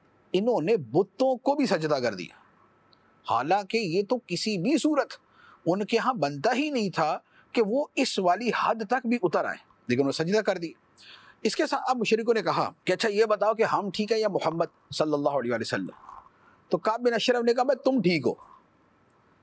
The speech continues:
اچھا اب یہ بھی دوسری انتہا تھی کہ نبی پاک علیہ الصلوۃ والسلام کی مخالفت میں بجائے اس کے کہ آپ کی مخالفت کو کسی اور رنگ کے اندر پیش کر دیتے، اگر کرنا ہی تھا انہوں نے،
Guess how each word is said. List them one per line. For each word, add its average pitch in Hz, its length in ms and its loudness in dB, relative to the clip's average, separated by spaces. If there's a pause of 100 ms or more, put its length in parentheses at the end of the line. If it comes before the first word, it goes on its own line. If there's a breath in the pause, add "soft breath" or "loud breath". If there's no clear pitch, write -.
(160)
اچھا - 260 -2
اب 220 120 -2
یہ 180 320 2
بھی 220 340 2 (180)
دوسری 214 360 4
انتہا 165 400 0
تھی 123 300 -2 (320 loud breath)
کہ 160 100 0
نبی 156 260 2
پاک 202 240 0
علیہ 190 120 2
الصلوۃ 175 340 0
والسلام 139 460 0
کی 165 200 -2
مخالفت 127 680 -2
میں 131 560 -2
بجائے 160 440 0
اس - 140 -6
کے 175 320 0 (140)
کہ 180 140 0 (140)
آپ 156 260 0
کی 202 100 0
مخالفت 151 720 -2
کو 226 200 2
کسی 226 280 -4
اور 214 280 2
رنگ 190 260 0
کے 294 140 0
اندر 302 220 0
پیش 233 240 0
کر 156 140 0
دیتے، 110 320 -4 (100)
اگر 131 200 0
کرنا 139 280 -2
ہی 160 100 -2
تھا 143 120 -2
انہوں 113 240 -2
نے، 131 160 -2